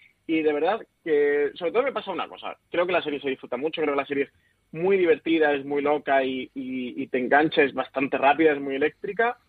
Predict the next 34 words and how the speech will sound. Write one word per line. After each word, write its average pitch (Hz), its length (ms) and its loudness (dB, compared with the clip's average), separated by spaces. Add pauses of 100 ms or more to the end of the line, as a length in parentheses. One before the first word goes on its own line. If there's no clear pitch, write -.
(600)
Pero 190 220 2
luego, 254 280 4
además, 262 280 -4 (140)
creo 233 260 0
que 233 80 -4
han 233 120 -6
conseguido, 226 680 -6
eh, 139 680 -6 (440)
darle 175 300 2
una 233 180 0
capa 151 160 -2
más. 226 240 2
Es 151 80 2
decir, 151 320 -2 (320)
Élite 175 320 -2
es 156 100 -6
la 160 80 -6
serie 156 220 -6
que 165 240 4
es 247 200 -2
y 139 220 -4
han 135 160 0
hecho 147 220 -8
la 135 80 -6
serie 135 180 -8
que 127 140 -6
pretendían 123 420 -6
hacer, 156 260 0
y 165 60 -2
eso 131 140 -4
es - 100 -16
una 110 140 -8
serie 120 220 -10
teen, 208 340 4